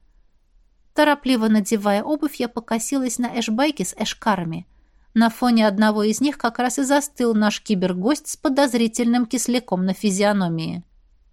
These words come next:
«Почему народу нет? Ты выкупил время на полигоне?» спросил квазар ведьмака, а я вопросительно посмотрела на Элроя. «Ха, вечер пятницы, бла-бла-бла! Врун несчастный».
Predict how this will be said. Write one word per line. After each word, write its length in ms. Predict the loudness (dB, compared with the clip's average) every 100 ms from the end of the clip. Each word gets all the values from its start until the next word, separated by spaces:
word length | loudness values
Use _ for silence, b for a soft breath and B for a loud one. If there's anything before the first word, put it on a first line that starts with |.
| -6
«Почему 380 | -4 2 4 6
народу 440 | 6 6 4 6
нет? 340 | 6 6 2 -10 _ _ 0
Ты 180 | 4 6
выкупил 460 | 6 4 2 4
время 260 | 4 4 4
на 140 | 2
полигоне?» 760 | 2 4 4 4 4 4 0 -4 _ -18
спросил 600 | -14 -4 0 0 2 0
квазар 480 | 2 2 2 2 0
ведьмака, 580 | 2 4 4 4 0 0
а 100 | 0
я 180 | 2 2
вопросительно 680 | 2 0 0 0 -2 0 0
посмотрела 640 | 0 0 0 0 0 2
на 160 | 4 4
Элроя. 580 | 2 2 4 2 0 -4 _
«Ха, 220 | -14 -14 -4
вечер 340 | -4 -4 -6 -4
пятницы, 640 | 0 2 0 -2 -4 0
бла-бла-бла! 840 | 2 2 2 2 0 2 2 2 0 b b b b
Врун 460 | 2 6 6 8 6
несчастный». 800 | 6 2 2 2 0 -2 -2